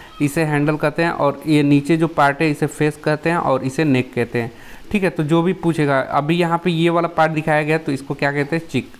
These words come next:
कभी कभी एग्जाम में डायरेक्टली ये वाला पार्ट दिखा के पूछ देता है तो इसे आई बोलते हैं,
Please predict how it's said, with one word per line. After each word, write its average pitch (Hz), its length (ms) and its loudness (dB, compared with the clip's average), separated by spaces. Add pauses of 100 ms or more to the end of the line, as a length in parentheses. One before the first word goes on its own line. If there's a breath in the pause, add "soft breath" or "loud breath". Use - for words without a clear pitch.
(360 loud breath)
कभी 160 160 2
कभी 185 320 0
एग्जाम 165 280 2
में 185 140 0
डायरेक्टली 170 420 2
ये 170 220 4
वाला 165 220 2
पार्ट 160 360 2
दिखा 151 320 0
के 151 100 -4
पूछ 151 240 0
देता 147 240 2
है 151 80 0
तो 143 140 -2
इसे 135 160 -2
आई 143 220 2
बोलते 135 280 0
हैं, 135 200 -2